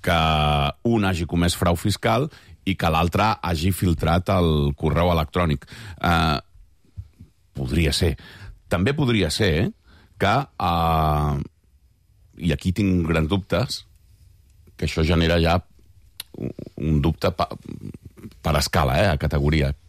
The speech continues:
que és què fer amb els càrrecs imputats. I si, i si el fan dimitir o dimiteix i després li fan un judici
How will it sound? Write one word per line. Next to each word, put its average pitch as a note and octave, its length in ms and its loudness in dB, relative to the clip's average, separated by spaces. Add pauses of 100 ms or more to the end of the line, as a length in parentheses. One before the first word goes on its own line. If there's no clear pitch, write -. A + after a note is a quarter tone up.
(100)
que G2+ 100 -2
és - 200 -2 (160)
què B2 120 0
fer A#2+ 280 0
amb F#2+ 180 0
els E2 420 -2
càrrecs G2 560 -2 (320)
imputats. D#2+ 760 -2 (560)
I B2 100 2
si, B2 360 0 (120)
i A#2 100 0
si - 140 0
el A#2+ 100 2
fan G#2 240 2
dimitir F2 520 2 (100)
o E2 120 -2
dimiteix E2 520 2 (540)
i G2 100 0
després F#2+ 400 0
li F#2+ 60 2
fan G2+ 200 0
un G2 80 2
judici F2 460 0